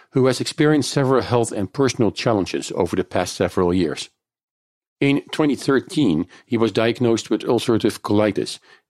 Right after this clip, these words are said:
and in twenty nineteen, he underwent major colon surgery, which required a three-week hospital stay. In twenty eighteen, he also lost his wife Cynthia to complications from Parkinson's disease. And then, in March twenty twenty,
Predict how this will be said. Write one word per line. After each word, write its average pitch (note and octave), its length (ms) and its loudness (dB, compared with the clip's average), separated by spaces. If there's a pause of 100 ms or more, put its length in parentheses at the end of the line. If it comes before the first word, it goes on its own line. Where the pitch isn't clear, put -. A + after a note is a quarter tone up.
and A#2 100 2
in G#2 60 2
twenty A2 240 2
nineteen, G#2 480 0
he G2+ 160 -2
underwent G#2 520 0
major A#2 380 2
colon G#2 320 2
surgery, F2 500 -2 (380)
which G2 180 -2
required G#2+ 520 2
a - 20 -8
three-week A#2 500 0
hospital F#2+ 440 -2
stay. D#2 320 -4 (760)
In C#3+ 220 2
twenty D#3 340 0
eighteen, A2 360 -2
he G2 100 2
also C3 260 0
lost A2+ 220 0
his - 160 -8
wife G2+ 180 0
Cynthia A#2 480 -2 (240)
to A2 120 0
complications A2+ 720 0
from A#2+ 180 -2
Parkinson's - 540 -2
disease. D2+ 480 -6 (760)
And G2 160 -2
then, A2 240 0 (440)
in G#2+ 140 2
March G#2+ 260 0
twenty A#2 240 2
twenty, F2 400 0